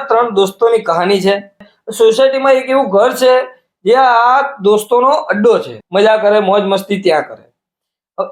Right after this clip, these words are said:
આ મકાનમાં એક વ્યક્તિ રહેવા આવે છે જેનું નામ છે વિક્રમ, મતલબ હિતેન કુમાર. હવે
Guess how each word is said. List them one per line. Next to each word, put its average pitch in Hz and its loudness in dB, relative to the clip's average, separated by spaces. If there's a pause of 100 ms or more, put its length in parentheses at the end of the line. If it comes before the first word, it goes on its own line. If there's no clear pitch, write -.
આ 220 2
મકાનમાં 254 0
એક 226 -2
વ્યક્તિ 220 -2
રહેવા 220 2
આવે 196 0
છે 202 2 (560)
જેનું 196 0
નામ 208 0
છે 208 2 (200)
વિક્રમ, 175 -2 (460)
મતલબ 185 -4
હિતેન 185 -2
કુમાર. 139 -2 (880)
હવે 180 -2